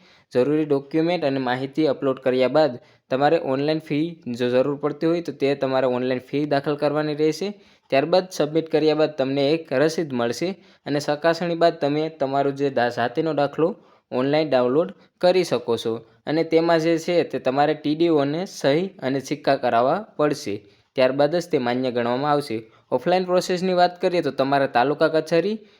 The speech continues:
અથવા મામલેદાર કચેરી અથવા કોઈ જન સુવિધા કેન્દ્ર પર જવાનું છે, ત્યાં તમારે અરજી ફોર્મ ભરવાનું રહેશે. અરજી ફોર્મ ભર્યા બાદ જરૂરી ડોક્યુ-, ડોક્યુમેન્ટ જોડ્યા બાદ તમારે જે છે તે તમારી ચકાસણી બાદ આ પ્રમાણપત્ર મળે છે.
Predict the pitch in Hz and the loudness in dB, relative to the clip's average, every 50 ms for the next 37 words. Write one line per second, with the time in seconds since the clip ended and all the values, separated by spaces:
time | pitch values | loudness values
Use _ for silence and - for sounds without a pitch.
0 | _ - - 143 151 - - 160 131 127 123 123 135 143 151 151 151 160 160 156 | _ -4 -2 -2 0 0 2 0 2 2 2 0 0 0 0 2 2 2 0 2
1 | - 160 156 - 180 170 175 175 160 156 - 165 156 165 165 160 135 135 135 156 | 0 -4 -2 -2 -4 -2 0 0 -2 0 0 -2 2 2 2 2 2 0 -2 -2
2 | 160 - - 156 156 147 151 143 143 147 143 143 139 143 139 139 139 127 117 117 | -2 -2 0 0 2 2 0 -2 0 -2 -2 -2 0 0 0 2 0 0 2 2
3 | 113 123 135 147 156 151 - 170 185 185 _ _ _ _ _ _ - 156 156 160 | 2 2 2 0 -2 -4 -4 -6 -6 -6 _ _ _ _ _ _ -2 0 2 2
4 | 151 147 147 147 160 180 214 - - _ _ - 123 127 127 131 143 170 165 165 | 2 4 4 4 4 2 0 -4 -14 _ _ 0 2 2 2 4 2 0 0 2
5 | 151 151 147 127 120 113 117 117 120 127 147 175 196 180 151 156 160 165 156 - | 0 0 0 0 0 2 2 2 2 2 0 -2 -4 -2 2 4 4 4 4 0
6 | 127 113 117 123 135 151 151 175 175 170 151 147 147 160 160 160 160 170 165 135 | -4 -4 -4 -2 -4 -4 0 0 0 0 2 0 2 4 4 2 4 2 0 0
7 | 117 127 123 123 139 147 143 147 139 139 - - 151 151 156 156 - - 135 135 | 2 2 2 4 2 2 2 0 -2 -2 -4 -4 -2 -2 -2 -2 -4 -2 -2 -2
8 | 143 139 - 165 160 160 165 160 139 135 127 135 139 135 131 139 160 165 - - | -2 0 0 0 0 0 0 0 0 -2 0 0 2 2 4 4 4 4 4 2
9 | 123 - _ _ _ _ _ _ - - 135 147 151 147 147 143 143 147 151 147 | -6 -14 _ _ _ _ _ _ -2 0 2 2 2 2 2 0 0 0 -2 -2
10 | 147 - 170 160 131 - - 139 131 127 135 131 135 143 143 - - 143 - - | 0 0 0 0 0 -2 -4 -8 -6 -4 -2 -2 -2 -2 -2 -2 -4 -4 0 2
11 | 165 160 165 175 165 160 156 160 160 156 156 135 - - 131 135 147 151 135 139 | 2 2 2 0 -2 2 2 2 2 4 2 -2 0 0 -2 0 0 -2 -2 -2
12 | 123 - - 147 165 196 190 151 143 160 165 170 156 131 - - 110 110 113 | -4 -2 -2 -4 -4 -4 -4 -2 2 2 4 4 2 0 -2 -6 -10 -10 -10